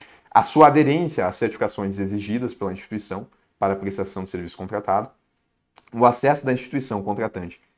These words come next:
aos relatórios elaborados por empresa de auditoria especializada. Então, se tem uma auditoria que vai fa-, tem a auditoria independente que vai fazer, né?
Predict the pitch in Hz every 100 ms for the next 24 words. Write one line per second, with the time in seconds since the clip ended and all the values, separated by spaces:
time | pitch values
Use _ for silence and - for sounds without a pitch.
0 | _ 101 104 - 120 143 - 113 104 98
1 | 95 92 92 90 120 - _ - 104 98
2 | 98 98 101 98 98 92 92 90 - 95
3 | 98 101 98 98 - _ _ - 82 -
4 | _ - - 107 101 98 98 101 95 92
5 | 95 90 92 - - - 104 98 98 95
6 | 98 113 104 104 98 98 95 104 - 90
7 | 95 90 113 139 135